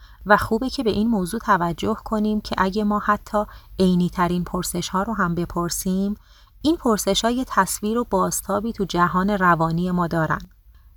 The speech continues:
وقتی این سوال برای من مطرح می‌شه و پاسخ دادنش تبدیل به اولویت و ضرورت می‌شه برای من، باید قبل از اینکه پاسخش رو پیدا کنم، به این فکر کنم که این سوال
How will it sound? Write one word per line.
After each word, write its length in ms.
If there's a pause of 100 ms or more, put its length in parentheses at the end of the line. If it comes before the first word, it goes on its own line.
وقتی 220
این 140
سوال 380
برای 360
من 240
مطرح 560
می‌شه 280
و 140
پاسخ 440
دادنش 540
تبدیل 300
به 80
اولویت 720
و 60
ضرورت 580
می‌شه 200
برای 400
من، 420 (600)
باید 280 (100)
قبل 260
از 220
اینکه 260
پاسخش 640
رو 60
پیدا 420
کنم، 560 (300)
به 80
این 160
فکر 280
کنم 400
که 200
این 140
سوال 480